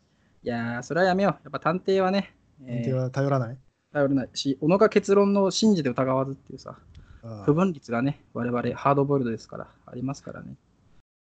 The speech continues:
Speaker 2: ちなみにさっきちょっと流してしまった
Speaker 1: はい。
Speaker 2: けど、絶対引っかかるだろうなって思ったところ。
Speaker 1: え、なんすか、なんすか？
Speaker 2: 「ふざけるな。そりゃあっちがしの塚にあるなら、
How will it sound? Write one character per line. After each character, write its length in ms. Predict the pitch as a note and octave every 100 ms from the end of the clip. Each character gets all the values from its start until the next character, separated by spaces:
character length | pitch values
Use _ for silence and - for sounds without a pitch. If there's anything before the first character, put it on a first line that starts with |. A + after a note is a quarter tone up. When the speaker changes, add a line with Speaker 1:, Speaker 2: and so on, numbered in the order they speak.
| -
Speaker 2:
ち 120 | D3
な 120 | E3+
み 80 | F3+
に 100 | E3+
さ 120 | G3
っ 60 | F#3+
き 120 | B2+
ち 60 |
ょ 40 | C#3+
っ 20 |
と 80 | A#2
流 60 | A2+ B2 C#3+
し 120 | -
て 60 |
し 140 | - A2+
ま 80 | G#2
っ 40 | -
た 280 | - F2+ F#2 _ _ _
Speaker 1:
は 140 | -
い。 100 | A2 F2+
Speaker 2:
け 140 | - C3
ど、 100 | A#2+
絶 180 | A#2+ A#2
対 120 | D3+
引 60 | C#3
っ 20 |
か 120 | D#3+
か 100 | C#3+
る 120 | D3
だ 100 | C3
ろ 100 | G#2+
う 20 | G2+
な 80 | G#2
っ 60 |
て 120 | -
思 120 | F#2+ F#2+
っ 20 |
た 100 | -
と 100 | G2
こ 120 | F#2
ろ。 140 | G2 - _ _ _ -
Speaker 1:
え、 120 | C3
な 140 | C3+
ん 40 | B2
す 80 |
か、 60 | -
な 80 | A2
ん 40 |
す 100 | -
か？ 100 | - - _ _
Speaker 2:
「ふ 140 | - C3
ざ 100 | D3+
け 100 | D#3+
る 80 | D#3+
な。 180 | C3 F2 _
そ 160 | - C3+
り 120 | D3+
ゃ 80 | C#3
あ 20 |
っ 80 | C3+
ち 140 | E3
が 100 | D#3+
し 100 | D#3
の 80 | D#3
塚 200 | - E3
に 100 | C#3
あ 60 |
る 80 | A#2
な 80 | A#2
ら、 180 | A#2